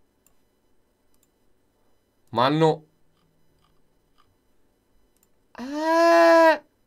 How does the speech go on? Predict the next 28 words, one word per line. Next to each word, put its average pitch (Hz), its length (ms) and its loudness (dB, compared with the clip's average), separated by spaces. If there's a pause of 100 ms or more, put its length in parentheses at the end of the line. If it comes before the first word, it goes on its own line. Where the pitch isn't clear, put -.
(560)
Fuffola 285 560 2
si 254 160 -4
sta 254 160 0
di 247 80 0
nuovo 254 180 4
per 226 120 -2
accoppiare. 214 440 -2
Fermi. 117 800 -6 (220)
No, 120 140 -12
scusate. 110 920 -8 (1080)
Vuoto. 113 1000 -4 (440)
Ah, 294 320 10
ma 233 120 4
perché 208 240 -2
questi... 226 320 -4
Ok, 120 380 -4 (300)
fermi. 107 520 -4 (460)
Qua 196 140 4
li 190 120 -6
togliamo. 120 840 -6 (1800)
Così 160 180 -4
almeno 190 260 0
ci 139 120 -12
recuperiamo 180 400 0
un 214 100 0
po' 175 140 0
di 147 120 0
soldi. 110 840 -8